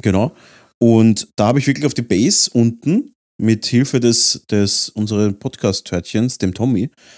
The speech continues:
hab ich da versucht, äh, Magneten draufzukleben.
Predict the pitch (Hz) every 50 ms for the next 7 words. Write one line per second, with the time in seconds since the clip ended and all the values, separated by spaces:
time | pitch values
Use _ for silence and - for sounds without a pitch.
0 | - _ _ _ - 101 101 113 120 - - 123 120 - - 113 - - - 107
1 | 127 143 - - _ - - 82 110 107 107 107 107 104 104 - - 110 127 -
2 | 120 101 90 85 85 - - 98 - 95 90 101 123 131